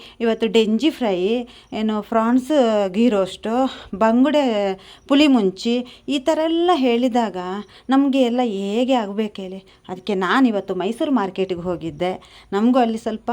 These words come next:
ಇದ್ದಿದ್ರಲ್ಲಿ ಅಲ್ಪ ಸ್ವಲ್ಪ ಫ್ರೆಶ್ ಆಗಿ ಸಿಗ್ತದೆ ಮೀನು, ಪರವಾಗಿಲ್ಲ. ಹಾಗೆ ನಾನು ಅಲ್ಲಿಂದ ಕೊಳ್ಳತಾರು ಅಂತ ಅಂತೀವಿ ನಾವು, ನೀವೆಲ್ಲ ಹೇಗೆ ಅಂತೀರೋ ಗೊತ್ತಿಲ್ಲ, ಬೇರೆ ಬೇರೆ ಕಡೆ ಬೇರೆ ಬೇರೆ ಅನ್-, ಹೆಸರು ಅಂತಾರೆ.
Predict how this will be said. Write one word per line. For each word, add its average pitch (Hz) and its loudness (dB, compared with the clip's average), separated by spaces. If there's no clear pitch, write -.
ಇದ್ದಿದ್ರಲ್ಲಿ 277 0
ಅಲ್ಪ 220 -4
ಸ್ವಲ್ಪ 247 -4
ಫ್ರೆಶ್ 208 -6
ಆಗಿ 214 -4
ಸಿಗ್ತದೆ 226 -2
ಮೀನು, 185 -6
ಪರವಾಗಿಲ್ಲ. 175 -8
ಹಾಗೆ 269 -2
ನಾನು 247 -2
ಅಲ್ಲಿಂದ 220 -4
ಕೊಳ್ಳತಾರು 226 0
ಅಂತ 175 -8
ಅಂತೀವಿ 170 -8
ನಾವು, 165 -8
ನೀವೆಲ್ಲ 202 -4
ಹೇಗೆ 202 -6
ಅಂತೀರೋ 226 -4
ಗೊತ್ತಿಲ್ಲ, 196 -8
ಬೇರೆ 202 -6
ಬೇರೆ 214 -8
ಕಡೆ 208 -8
ಬೇರೆ 202 -6
ಬೇರೆ 202 -6
ಅನ್-, 190 -8
ಹೆಸರು 180 -14
ಅಂತಾರೆ. 170 -12